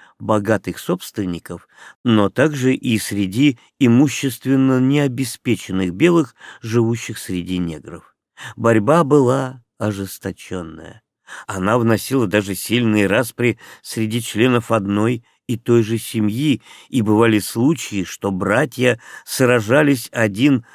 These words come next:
под знаменем южан, другой под знаменем северян. Великий народ не мог, тем не менее, останавливаться ни перед какими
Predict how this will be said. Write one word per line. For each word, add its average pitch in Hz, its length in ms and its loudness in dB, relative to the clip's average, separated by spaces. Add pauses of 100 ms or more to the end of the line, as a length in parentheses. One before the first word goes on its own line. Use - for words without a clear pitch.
(120)
под 98 160 -2
знаменем 90 680 -6
южан, 110 640 0 (260)
другой 110 640 0 (280)
под 107 180 2
знаменем 87 640 -4 (100)
северян. 87 720 -6 (460)
Великий 123 580 2
народ 127 680 4
не 120 200 2
мог, 147 320 2
тем 98 240 0
не 92 100 0
менее, 107 500 0 (340)
останавливаться 110 1080 0
ни 104 180 -4
перед 117 340 -6
какими 113 600 0